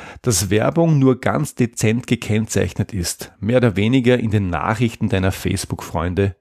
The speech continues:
mitschwimmt. Die Kombination aus diesen drei Faktoren macht Facebook-Werbung so attraktiv. Erstens, du kannst deine Zielgruppe sehr genau eingrenzen beziehungsweise targetieren. Zweitens, du kannst sehr einfach und sehr genau messen, was funktioniert und was nicht.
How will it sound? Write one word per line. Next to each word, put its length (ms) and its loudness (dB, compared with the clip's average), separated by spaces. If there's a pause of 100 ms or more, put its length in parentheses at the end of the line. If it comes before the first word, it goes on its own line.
mitschwimmt. 840 -4 (800)
Die 80 2
Kombination 640 2
aus 160 0
diesen 320 2
drei 200 4
Faktoren 460 0
macht 300 0
Facebook-Werbung 920 0
so 180 -4
attraktiv. 760 -4 (640)
Erstens, 560 2
du 100 0
kannst 300 0
deine 180 0
Zielgruppe 520 0
sehr 380 0
genau 200 2
eingrenzen 720 0
beziehungsweise 560 0
targetieren. 800 0 (460)
Zweitens, 560 0
du 100 0
kannst 400 -2
sehr 220 2
einfach 400 0
und 140 0
sehr 140 0
genau 200 0
messen, 480 0
was 160 0
funktioniert 540 0
und 100 2
was 160 -4
nicht. 340 -2